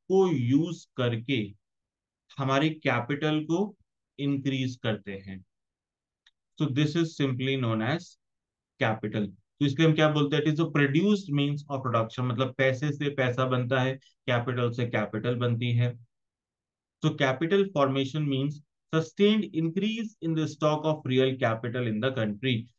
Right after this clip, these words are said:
कि हमारी कैपिटल कितने से बढ़ गई। तो साल के शुरुआत में वन लाख कैपिटल थी, ईयर एंड में वन लाख थर्टी थाउजेंड की कैपिटल हो गई। That means इंक्रीज कितना हुआ? थर्टी थाउजेंड। तो थर्टी थाउजेंड से जो इंक्रीज हुआ, that is known as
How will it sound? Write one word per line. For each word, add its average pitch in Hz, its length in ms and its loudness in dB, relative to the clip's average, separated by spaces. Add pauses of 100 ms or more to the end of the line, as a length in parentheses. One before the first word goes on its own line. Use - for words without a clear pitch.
(140)
कि 156 60 2
हमारी 151 280 4
कैपिटल 139 520 -2
कितने 123 400 -2
से 143 140 0
बढ़ 120 200 2
गई। 113 200 -2
तो - 340 -8
साल 139 280 0
के 170 120 -2
शुरुआत 135 440 2
में 147 120 -6
वन 123 220 -2
लाख 127 220 -2
कैपिटल 127 520 -4
थी, 131 280 -2 (200)
ईयर 147 220 6
एंड 131 300 2
में 139 80 2
वन 123 200 2
लाख 127 400 -2
थर्टी 139 220 -2
थाउजेंड 135 380 0
की 135 80 -6
कैपिटल 120 500 -2
हो 113 120 2
गई। 120 160 0 (320)
That 135 160 4
means 147 240 0 (160)
इंक्रीज 175 640 0 (100)
कितना 151 340 0
हुआ? 127 520 0 (340)
थर्टी 131 420 -2
थाउजेंड। 107 760 -2 (220)
तो 117 100 -8
थर्टी 143 360 0
थाउजेंड 131 340 2
से 131 140 0
जो 135 80 4
इंक्रीज 123 420 0
हुआ, 123 320 2 (220)
that 123 180 2
is 135 180 -2
known 113 240 -2
as 139 160 -4